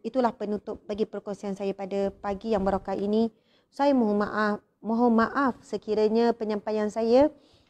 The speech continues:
tidak menepati kehendak tajuk. Tapi mudah-mudahan cerita yang saya kongsikan daripada pengalaman hidup saya boleh jadikan pengajaran, boleh dapat sesuatu.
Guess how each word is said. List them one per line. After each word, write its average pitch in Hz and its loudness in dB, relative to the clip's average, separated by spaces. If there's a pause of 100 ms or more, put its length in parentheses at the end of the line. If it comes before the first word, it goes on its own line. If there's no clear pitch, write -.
(160)
tidak 247 2
menepati 226 -2
kehendak 196 -4
tajuk. 190 -8 (440)
Tapi 220 -4
mudah-mudahan 220 2
cerita 240 -2
yang 233 2
saya 214 -2
kongsikan 208 -8
daripada 208 -2
pengalaman 214 0
hidup 220 -2
saya 196 0
boleh 214 0
jadikan 226 -6
pengajaran, 208 -4 (440)
boleh 226 2
dapat 226 0
sesuatu. 196 -8